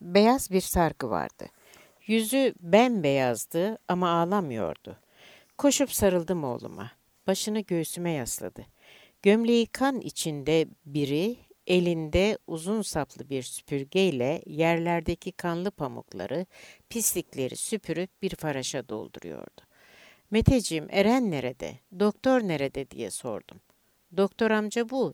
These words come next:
diye yerleri süpüren genç adamı gösterdi Mete. "Ah, siz misiniz doktor? Ne oldu?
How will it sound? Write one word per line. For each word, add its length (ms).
diye 320
yerleri 500
süpüren 580
genç 300
adamı 300
gösterdi 600
Mete. 400
"Ah, 220
siz 320
misiniz 440
doktor? 480
Ne 220
oldu? 420